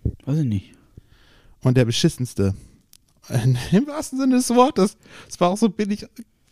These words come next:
Speaker 2: billig gemacht, du hast eine Toilette gesehen und dann waren da so richtig zwei tiefschwarze Fußabdrücke auf der Klobrille drauf. Und dann wir sagen, „Oh nein, die ist dreckig, da kann man sich ja nicht draufsetzen.“ Was haben die gemacht? Die haben dann so eine Mülltüte genommen,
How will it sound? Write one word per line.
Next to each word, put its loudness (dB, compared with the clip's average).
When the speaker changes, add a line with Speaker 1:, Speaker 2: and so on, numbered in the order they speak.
Speaker 2:
billig 0
gemacht, 2
du 2
hast 0
eine 4
Toilette -2
gesehen 0
und -2
dann -2
waren -2
da 0
so -4
richtig -6
zwei 0
tiefschwarze -4
Fußabdrücke -4
auf -8
der -2
Klobrille -2
drauf. -4
Und -10
dann 2
wir 4
sagen, 6
„Oh 6
nein, 0
die -4
ist 0
dreckig, 0
da -12
kann -4
man 2
sich -10
ja 0
nicht -4
draufsetzen.“ -4
Was 0
haben 6
die 8
gemacht? 6
Die 2
haben 8
dann 8
so 6
eine 4
Mülltüte 2
genommen, 2